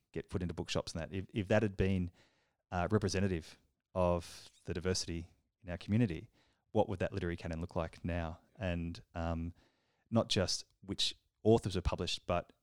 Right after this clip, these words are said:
which ones were influential, which ones might have changed, um, the way that, you know, you know, the, the, the literary landscape that we're,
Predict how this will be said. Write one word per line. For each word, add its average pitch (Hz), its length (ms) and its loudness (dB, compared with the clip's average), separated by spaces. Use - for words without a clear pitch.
which 107 200 -4
ones 98 160 0
were 90 60 0
influential, 90 500 -2
which 90 180 -6
ones 90 220 -4
might 87 120 -2
have 87 80 -6
changed, 87 580 -2
um, 85 500 0
the 92 80 2
way 87 260 2
that, 85 220 -2
you 101 100 -6
know, 85 220 -2
you 101 100 -8
know, 87 120 -4
the, 87 240 -4
the, 87 200 -4
the 90 120 -2
literary 90 320 2
landscape 85 480 -2
that 87 120 -6
we're, 85 180 -6